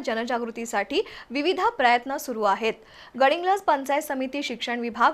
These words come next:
आणि रावसाहेब अण्णा कित्तूरकर ज्युनियर कॉलेजच्या विद्यार्थ्यांनी पथनाट्याद्वारे तालुक्यातील विविध गावांमध्ये मतदानाबाबत जनजागृती केली.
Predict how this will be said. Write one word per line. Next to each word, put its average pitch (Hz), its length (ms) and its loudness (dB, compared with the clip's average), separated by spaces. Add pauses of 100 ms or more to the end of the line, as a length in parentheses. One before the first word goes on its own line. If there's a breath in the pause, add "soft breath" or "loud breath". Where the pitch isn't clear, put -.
आणि 269 160 -2
रावसाहेब 254 480 4
अण्णा 294 260 0
कित्तूरकर 247 560 -4
ज्युनियर 220 420 -4
कॉलेजच्या 233 480 0
विद्यार्थ्यांनी 240 680 0 (340 loud breath)
पथनाट्याद्वारे 320 960 4
तालुक्यातील 254 580 0
विविध 233 320 -6
गावांमध्ये 247 800 0 (300 loud breath)
मतदानाबाबत 359 880 2
जनजागृती 214 580 -4
केली. 202 260 -2